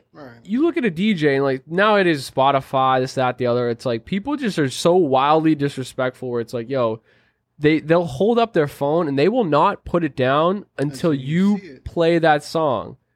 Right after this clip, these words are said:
Speaker 2: And it's like, even if you give them the thumbs up, like, they'll still, like, hold it up. And it's like, yo, where, like, the audacity.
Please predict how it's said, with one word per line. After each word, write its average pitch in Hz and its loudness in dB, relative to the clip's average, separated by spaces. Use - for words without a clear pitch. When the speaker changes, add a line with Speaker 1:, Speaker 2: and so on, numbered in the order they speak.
Speaker 2:
And 165 0
it's 170 -2
like, 190 0
even 269 4
if 220 0
you 220 0
give 233 2
them 190 2
the - -18
thumbs 202 2
up, 160 2
like, 151 2
they'll 180 2
still, 220 0
like, 165 2
hold 175 -2
it 160 0
up. 151 0
And 123 -4
it's - -10
like, 123 -6
yo, 143 0
where, 147 -2
like, - -8
the 196 2
audacity. 170 -2